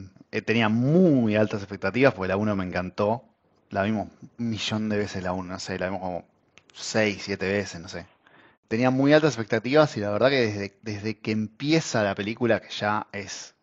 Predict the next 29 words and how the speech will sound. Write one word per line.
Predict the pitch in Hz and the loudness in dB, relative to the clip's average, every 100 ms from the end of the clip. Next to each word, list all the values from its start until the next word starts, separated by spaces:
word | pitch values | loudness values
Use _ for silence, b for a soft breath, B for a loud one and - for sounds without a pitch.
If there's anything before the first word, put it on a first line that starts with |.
| _ _ | _ _
digo, | 107 80 | -6 -4
"No, | 98 | -6
esto | - | -10
es | 107 | -12
genial, | 98 92 82 | -10 -10 -10
esto | _ - | _ -14
es | |
genial, | 98 101 113 117 110 | -8 -4 -2 -4 -6
esto | - | -14
es | - | -14
genial", | 101 113 127 139 | -6 2 4 4
y | - | 0
estuve | 101 123 123 | -6 -4 -6
así | - 131 | -6 2
toda | 127 | 4
la | 117 | 4
película. | 110 98 87 - _ b b b _ | 2 -4 -8 -10 _ b b b _
Eh, | - 104 98 95 95 95 92 92 98 _ _ _ _ _ _ - | -2 0 0 -2 -4 -6 -10 -14 -18 _ _ _ _ _ _ -10
sin | 131 127 | -2 0
spoilers, | - 107 104 131 | 2 2 2 2
¿no? | 123 120 | 0 0
Pero | 110 98 92 90 87 101 - | 0 0 0 -2 -4 -8 -16
me, | - 92 | -14 -12
me, | 87 87 | -10 -12
me | 85 | -10
encantó, | 95 98 107 | -6 -4 -2
me | 120 | -2
pareció | 104 95 | -2 -6
excelente, | 107 - 92 104 117 117 117 110 | -12 -8 -4 -2 -2 0 0 -2